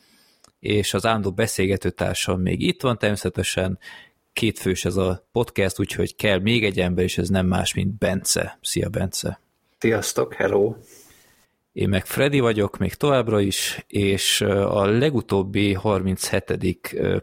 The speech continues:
Speaker 1: podcast óta történt egy és más. Többek között volt, ö, három darab felkészülési mérkőzésünk, bár amikor ez megjelenik, akkor már valószínűleg lement a negyedik is, a idegenbeli Miskolc elleni,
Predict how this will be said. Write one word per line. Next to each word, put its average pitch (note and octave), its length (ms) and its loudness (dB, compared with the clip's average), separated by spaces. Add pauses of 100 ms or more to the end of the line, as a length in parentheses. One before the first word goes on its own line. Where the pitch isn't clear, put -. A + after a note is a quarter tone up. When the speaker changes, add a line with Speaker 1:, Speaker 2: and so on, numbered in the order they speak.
Speaker 1:
podcast - 520 -2
óta G2+ 480 0 (460)
történt F#2+ 540 0
egy F#2+ 340 -2
és G2 240 -2
más. G2+ 680 0 (600)
Többek G#2 280 0
között G2+ 340 -2
volt, G2+ 420 0
ö, F#2+ 380 2 (280)
három F#2 500 0
darab F2+ 420 -2 (880)
felkészülési F#2+ 840 -2
mérkőzésünk, F#2 800 0
bár A2 140 2
amikor G2+ 360 0
ez G#2+ 180 2
megjelenik, G2+ 480 0
akkor F#2 260 -4
már F#2+ 280 2
valószínűleg F#2+ 520 0
lement G2 240 -2
a F#2+ 60 -2
negyedik F#2 500 0
is, G#2 220 0
a G2+ 220 0 (400)
idegenbeli F#2+ 560 0
Miskolc G2 540 -2
elleni, F#2 640 2